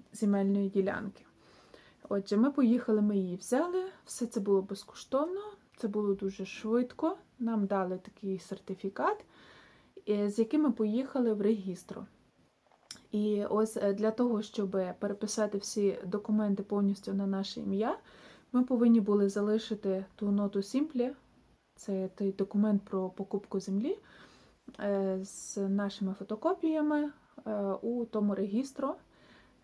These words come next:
Для того, щоб вони переписали, що ця земельна ділянка належить нам. Отже, перепис ми робили п'ятдесят на п'ятдесят, тобто ми є два власники даної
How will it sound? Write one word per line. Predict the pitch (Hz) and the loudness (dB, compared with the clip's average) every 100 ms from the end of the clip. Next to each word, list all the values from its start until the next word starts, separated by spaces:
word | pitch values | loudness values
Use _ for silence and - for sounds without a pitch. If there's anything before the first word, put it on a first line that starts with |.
| - | -6
Для | 196 202 | -2 2
того, | 240 294 | 2 2
щоб | 294 - 214 214 | 0 0 -2 2
вони | 208 | 0
переписали, | 196 202 196 202 208 202 196 220 330 - - | 2 0 -2 -4 -4 -2 2 2 0 -4 -14
що | - - 196 190 190 _ - | -18 -8 -6 -6 -8 _ -4
ця | 214 | -2
земельна | 208 196 196 190 190 | 0 -2 0 0 0
ділянка | 190 220 370 440 269 | -2 -2 -4 -4 -2
належить | 196 185 202 233 240 233 - - | -2 0 0 2 -2 -4 -14 -6
нам. | 185 175 160 - - - - | -4 -4 -6 -12 -20 -16 -8
Отже, | 202 - | -6 -6
перепис | 214 254 339 - 339 - | -2 2 2 0 -6 2
ми | 247 | 2
робили | 226 214 247 254 | 2 2 2 2
п'ятдесят | 247 202 190 202 - 202 196 | 0 -2 -2 -6 -4 -4 -2
на | 190 | -6
п'ятдесят, | 185 185 196 - 247 370 - - - - - - | -8 -6 -8 -6 -4 -4 -8 -20 -20 -20 -20 -16
тобто | - 226 220 | -10 -2 2
ми | 240 262 | 4 4
є | 220 226 240 - 175 | 4 4 2 -2 -2
два | - 226 277 - | 2 2 2 -4
власники | 202 196 196 - 285 294 | 0 2 2 -2 -6 -2
даної | 214 196 196 208 220 226 | -2 2 2 2 2 0